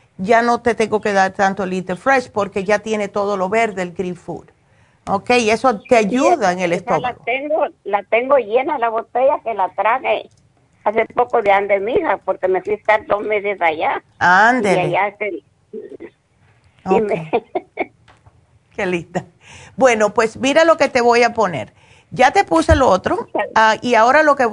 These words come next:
Speaker 1: te voy a, para dormir, tómate, tenemos un producto nuevo que se llama magnesio glicinate.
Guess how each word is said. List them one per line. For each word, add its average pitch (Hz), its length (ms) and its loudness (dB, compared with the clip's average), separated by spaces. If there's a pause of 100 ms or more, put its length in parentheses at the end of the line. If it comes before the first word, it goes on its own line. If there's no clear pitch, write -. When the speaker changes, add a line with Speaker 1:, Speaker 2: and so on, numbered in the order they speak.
Speaker 1:
te 220 120 2
voy 240 260 2
a, 285 160 2 (220)
para 214 240 4
dormir, 233 640 0
tómate, 226 500 2
tenemos 202 320 0
un 269 80 -2
producto 262 440 -2
nuevo 240 260 -2
que 254 100 -6
se 240 100 -6
llama 226 220 0
magnesio 214 640 -4
glicinate. 240 840 -2